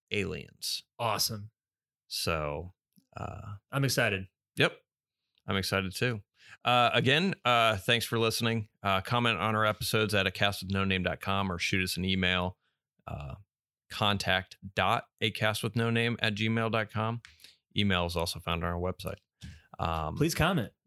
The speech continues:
Speaker 1: Yeah.
Speaker 2: Please
Speaker 1: comment.
Speaker 2: email.
Speaker 1: Have, throw in questions or topics for discussion or something.
Speaker 2: We'll review a movie if you, you know,
Speaker 1: Yeah.
Speaker 2: recommend it.
Speaker 1: Give us the most shit movie that you could think of.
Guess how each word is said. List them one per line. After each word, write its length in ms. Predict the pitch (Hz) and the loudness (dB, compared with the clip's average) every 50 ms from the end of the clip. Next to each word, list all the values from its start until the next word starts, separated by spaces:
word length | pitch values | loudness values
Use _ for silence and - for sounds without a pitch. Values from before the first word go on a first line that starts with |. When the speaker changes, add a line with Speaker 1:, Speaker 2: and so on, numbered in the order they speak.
| _ | _
Speaker 1:
Yeah. 240 | - 123 160 160 117 98 - | -2 -2 0 0 -2 -6 -4
Speaker 2:
Please 140 | - 143 147 | 0 0 2
Speaker 1:
comment. 200 | 123 139 170 170 | 4 4 4 2
Speaker 2:
email. 220 | 143 110 95 92 - _ _ _ _ _ _ _ _ _ _ _ _ _ - | 2 0 -2 -4 -8 _ _ _ _ _ _ _ _ _ _ _ _ _ -4
Speaker 1:
Have, 200 | 127 127 139 131 - _ | 0 0 0 0 -2 _
throw 180 | - 135 139 143 | -2 0 2 2
in 80 | 143 139 | 0 -2
questions 480 | - - 143 143 - - 113 98 92 | 0 2 2 2 2 0 -2 -2 -2
or 60 | 92 | -4
topics 400 | 87 - 113 117 113 - 120 104 | -2 0 0 0 2 0 -2 -4
for 140 | - - 117 | -2 -4 -4
discussion 560 | 107 104 - - - 120 120 - - 104 92 85 | -4 -4 -6 0 0 0 0 0 -4 -6 -8 -8
or 60 | 85 | -8
something. 420 | - - 123 123 117 - 90 87 87 - - | -4 -2 -2 -2 -2 -4 -8 -8 -8 -8 -2
Speaker 2:
We'll 140 | - 127 156 | 0 2 2
review 280 | 202 208 151 147 156 143 | 2 4 4 4 4 4
a 40 | |
movie 280 | 127 127 151 165 147 127 | 4 2 2 2 2 0
if 100 | 120 - | 0 0
you, 280 | 123 113 107 104 76 73 - _ _ _ _ | -2 -2 -2 -4 -6 -10 -16 _ _ _ _
you 140 | 117 113 127 | -4 -2 -2
know, 80 | 135 | -2
Speaker 1:
Yeah. 80 | 117 98 98 _ - | -2 -4 -8 _ -6
Speaker 2:
recommend 340 | 131 120 - 113 131 131 | -6 -4 -2 -2 -2 -2
it. 80 | 110 - | -4 -2
Speaker 1:
Give 100 | - 143 160 | -2 -2 0
us 120 | 175 160 | 0 -2
the 60 | - | 0
most 220 | 143 139 139 139 - | 0 0 0 0 2
shit 380 | - - - - 143 139 143 - | 2 2 4 2 2 0 0 0
movie 440 | 123 117 113 104 95 87 87 90 _ _ _ _ _ _ | 0 0 2 2 0 0 -2 -6 _ _ _ _ _ _
that 160 | 104 101 95 | -2 0 0
you 100 | 87 107 | 0 0
could 160 | 104 104 95 - | -2 -2 -4 -2
think 200 | - 107 104 - | -4 -4 -2 0
of. 260 | 92 90 87 87 85 | 0 0 0 -4 -8